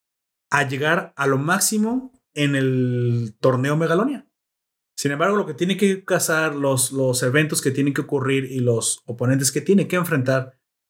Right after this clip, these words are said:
para que nuestro perro callejero Joe llegue a las esferas más altas es una cuestión que no vamos a decirte todavía,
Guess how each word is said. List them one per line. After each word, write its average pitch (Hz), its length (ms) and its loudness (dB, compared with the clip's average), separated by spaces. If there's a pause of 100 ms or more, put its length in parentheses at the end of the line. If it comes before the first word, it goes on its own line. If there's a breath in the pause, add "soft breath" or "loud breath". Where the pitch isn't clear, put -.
(140)
para 123 220 2
que 123 460 0
nuestro 120 800 0 (220)
perro 156 260 2
callejero 135 640 0
Joe 135 340 2 (540)
llegue 139 520 0
a 113 420 -2
las 98 260 -2
esferas 156 280 0
más 165 180 0
altas 196 440 -2
es - 320 0
una 143 180 -4
cuestión 160 340 2
que 117 120 -6
no 110 100 -4
vamos 165 280 0
a - 20 2
decirte 165 720 -2
todavía, 180 480 2